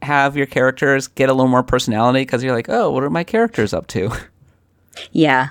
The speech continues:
Speaker 2: um, one actually scene that a lot of people don't know exists in Final Fantasy six is Cid from that version of the game. He doesn't really work on airships. He's a, he's a Magitech researcher. But there is a scene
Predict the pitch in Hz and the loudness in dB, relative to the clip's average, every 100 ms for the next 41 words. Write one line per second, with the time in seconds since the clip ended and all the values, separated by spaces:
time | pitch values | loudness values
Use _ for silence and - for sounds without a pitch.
0 | - - 139 135 123 143 190 202 180 - | -6 -2 0 0 0 0 0 -2 -4 -2
1 | 139 - - 139 - - 151 127 117 143 | -2 -2 -2 -2 0 0 0 0 -2 -2
2 | 104 110 110 - 131 131 151 165 190 156 | 0 2 0 -4 -6 0 -2 0 -2 0
3 | 147 143 131 123 127 131 123 131 123 123 | 2 2 2 0 0 0 0 -2 -2 0
4 | 127 131 123 120 - 123 - - - - | 0 -2 -2 -2 0 0 -2 -6 -4 -2
5 | 123 120 - - - _ - 123 196 147 | 0 -2 -6 -10 -20 _ -6 -2 2 2
6 | 123 147 _ - 139 127 127 - 127 135 | 2 -4 _ -4 0 2 2 2 0 0
7 | 120 123 131 110 127 - _ _ 185 156 | -4 0 0 0 -2 -6 _ _ -4 0
8 | 202 190 160 151 139 151 139 135 113 117 | 0 2 2 2 2 0 2 0 2 0
9 | - - 127 123 127 - - 123 127 127 | 0 -4 -2 -2 0 -2 -2 0 4 2
10 | 117 127 110 120 - 113 - 101 - _ | 2 -2 0 -2 0 -2 -2 -4 -4 _
11 | _ _ 143 143 143 170 151 - 156 139 | _ _ 0 2 2 0 0 0 0 2
12 | 120 139 | 0 -2